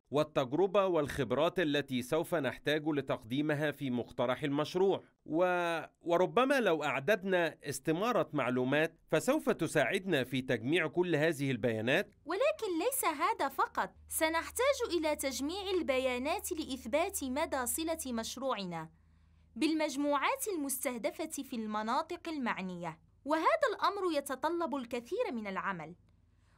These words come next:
Speaker 2: وكيف سنتمكن من إدارة كل هذا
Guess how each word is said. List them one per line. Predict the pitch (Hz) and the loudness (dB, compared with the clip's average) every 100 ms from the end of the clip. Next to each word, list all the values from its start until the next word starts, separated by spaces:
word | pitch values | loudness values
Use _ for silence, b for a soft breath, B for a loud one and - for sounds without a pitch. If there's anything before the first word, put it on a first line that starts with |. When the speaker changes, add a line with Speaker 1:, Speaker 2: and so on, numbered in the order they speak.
| - | -10
Speaker 2:
وكيف | 330 392 679 698 508 | -6 -4 -4 -2 -2
سنتمكن | 415 381 349 330 302 302 - 294 | 0 -2 -4 -4 -4 -6 -4 -4
من | 269 254 233 | -4 -6 -6
إدارة | 240 277 311 294 294 254 | -4 0 0 0 -4 -8
كل | 269 247 233 233 | -6 -4 -4 -2
هذا | 233 226 214 233 | -2 -2 -2 -4